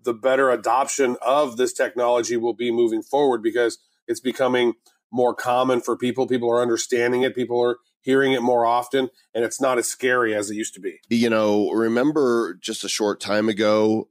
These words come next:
Speaker 2: how high the Bitcoin transaction fees were?
Speaker 1: They were so high, Mister Joe
Speaker 2: And
Speaker 1: Comm.
Speaker 2: slow. It was, it was high and slow. But, you know, SegWit i-, is being implemented. Two X is being implemented across the blockchain. Lightning is being implemented.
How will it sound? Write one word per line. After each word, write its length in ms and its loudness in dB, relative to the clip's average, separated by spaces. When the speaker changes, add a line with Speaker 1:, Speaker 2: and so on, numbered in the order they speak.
Speaker 2:
how 280 -2
high 260 0
the 80 0
Bitcoin 420 -2
transaction 680 -2
fees 320 0
were? 320 2
Speaker 1:
They 120 -2
were 100 0
so 300 0
high, 280 2
Mister 240 -4
Joe 280 -4
Speaker 2:
And 160 0
Speaker 1:
Comm. 20 -4
Speaker 2:
slow. 640 0
It 100 -2
was, 180 -2
it 120 -4
was 100 -4
high 280 -2
and 200 0
slow. 520 -2
But, 240 0
you 100 -2
know, 100 2
SegWit 640 0
i-, 220 -2
is 220 -6
being 240 0
implemented. 720 2
Two 220 4
X 320 0
is 120 -10
being 200 0
implemented 520 0
across 400 -2
the 80 -8
blockchain. 640 0
Lightning 480 2
is 100 0
being 280 2
implemented. 600 0